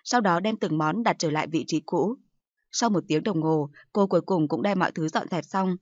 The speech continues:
Nhìn chằm chằm những dãy đồ chơi đã được sắp xếp chỉnh tề, lòng Bùi Dạ Tĩnh khẽ thắt lại. Cục cưng của cô chắc cũng lớn bằng những đứa trẻ kia, nó có thể hay không cũng đem đồ chơi vứt lung tung như vậy. Cô thực sự rất muốn gặp cục cưng, cô không phải là người mẹ tốt,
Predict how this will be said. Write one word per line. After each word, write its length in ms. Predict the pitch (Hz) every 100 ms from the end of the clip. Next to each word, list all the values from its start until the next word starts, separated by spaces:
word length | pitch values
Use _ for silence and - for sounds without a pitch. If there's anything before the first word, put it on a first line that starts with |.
| _ _ _ -
Nhìn 200 | 196 180
chằm 160 | 180 160
chằm 220 | 170 160
những 120 | 147
dãy 140 | -
đồ 140 | 190 170
chơi 280 | 180 196 180
đã 120 | 180
được 160 | 185
sắp 120 | 190 254
xếp 160 | 285 277
chỉnh 180 | 180 139
tề, 280 | 170 160 143 - - -
lòng 300 | 175 165 160
Bùi 120 | 160
Dạ 180 | 151 -
Tĩnh 260 | 160 175
khẽ 200 | 240 156
thắt 180 | 262 285
lại. 260 | 196 156 - _ _ _ _ _ _ _ -
Cục 180 | 185 -
cưng 160 | 190
của 120 | 175
cô 380 | 151 185 185 185 - -
chắc 160 | 269 269
cũng 160 | 214
lớn 200 | 202 175
bằng 140 | 220 165
những 140 | 160
đứa 100 | 175
trẻ 200 | - 180
kia, 340 | - 202 196 196 - _ -
nó 140 | 196
có 120 | 202
thể 140 | 285 247
hay 160 | 214
không 280 | 208 226 214 - _
cũng 160 | 214 214
đem 160 | 233
đồ 120 | 214 165
chơi 200 | 208 208
vứt 100 | 269
lung 200 | 269 226
tung 140 | 226
như 140 | 220 208
vậy. 280 | 135 147 - _ _ _ _ _
Cô 160 | 190 175
thực 180 | 185 143
sự 240 | 180 123
rất 160 | - 202
muốn 140 | 175
gặp 160 | 190 165
cục 220 | 165 -
cưng, 260 | 208 202 196 - - -
cô 120 | 247
không 160 | 269 269
phải 120 | 226
là 60 | 160
người 160 | 160
mẹ 160 | 160 143
tốt, 260 | - 220